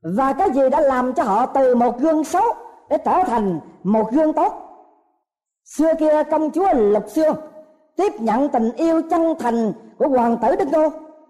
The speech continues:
nên bà ta quyết nói ra tình yêu chung thủy của hai người và quyết sống bên nhau dù phải chết.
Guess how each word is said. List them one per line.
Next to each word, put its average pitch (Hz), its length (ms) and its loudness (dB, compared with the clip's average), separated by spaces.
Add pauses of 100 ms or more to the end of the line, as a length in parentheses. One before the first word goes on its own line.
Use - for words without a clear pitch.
(420)
nên 285 340 0
bà 220 160 0
ta 294 280 0
quyết 381 340 -2
nói 339 260 2
ra 302 180 2
tình 214 320 -2
yêu 320 340 2
chung 349 280 0
thủy 302 360 2 (280)
của 240 80 2
hai 302 260 0
người 226 320 2 (320)
và 170 440 -2
quyết 381 260 0
sống 359 380 -4
bên 285 180 0
nhau 285 300 2 (160)
dù 208 280 2
phải 180 200 -2
chết. 339 200 -2